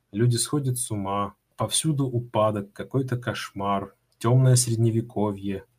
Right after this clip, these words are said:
Карт местности, ну, картография не развита нифига, повсюду куча тёмных пятен,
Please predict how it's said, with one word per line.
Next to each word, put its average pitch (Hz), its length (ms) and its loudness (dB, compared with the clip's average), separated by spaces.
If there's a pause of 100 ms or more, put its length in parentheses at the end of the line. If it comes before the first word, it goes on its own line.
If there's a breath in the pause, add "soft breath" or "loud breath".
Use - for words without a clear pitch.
(360)
Карт 123 300 0
местности, 120 880 0
ну, 110 100 -6
картография 120 580 -2
не 101 100 -2
развита 113 400 0
нифига, 110 640 -4
повсюду 101 460 -8
куча - 320 -10
тёмных 95 400 -12
пятен, 135 540 -4